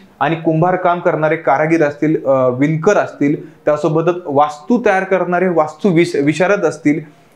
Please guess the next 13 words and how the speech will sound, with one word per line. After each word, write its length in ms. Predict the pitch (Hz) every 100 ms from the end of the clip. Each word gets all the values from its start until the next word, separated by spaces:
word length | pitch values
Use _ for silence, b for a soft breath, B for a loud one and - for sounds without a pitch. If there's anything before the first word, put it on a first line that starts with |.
| _ - - _ _ - - _ - - - -
इथे 140 | 139
बघू 200 | 160 160
शकतो 220 | 160 160
आपण 180 | 160 175
कलाचा 320 | 160 143 147
किती 200 | 160 160
सुंदर 360 | 160 156 160 180
एक 160 | 175
प्रकार 260 | - 147 151
आपल्याला 340 | 147 147 143
इथे 100 | 139
दिलेला 320 | 147 135 143 139
आहे. 200 | 135